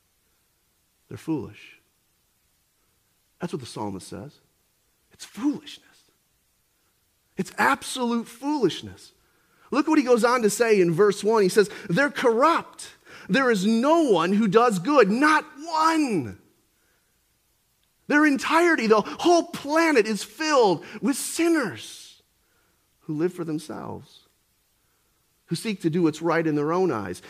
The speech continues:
seeking to please themselves rather than God. Oh,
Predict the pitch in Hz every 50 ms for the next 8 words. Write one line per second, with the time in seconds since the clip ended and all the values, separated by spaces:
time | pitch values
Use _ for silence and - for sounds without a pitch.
0 | - - - - 220 233 214 - 202 180 160 156 - - - - 156 - - 208
1 | 214 220 220 220 202 165 147 156 147 147 - - 220 208 208 185 165 143 131 -
2 | - - - 127 143 165 165 175 165 170 165 156 135 151 151 143 135 160 175 175
3 | 147 120 101 98 85 - _ _ _ _ _ _ _ _ _ _ _ _ _ _
4 | _ _ _ _ _ _ _ _ _ _ _ _ _ _ _ - 113 127 117 98
5 | 92 -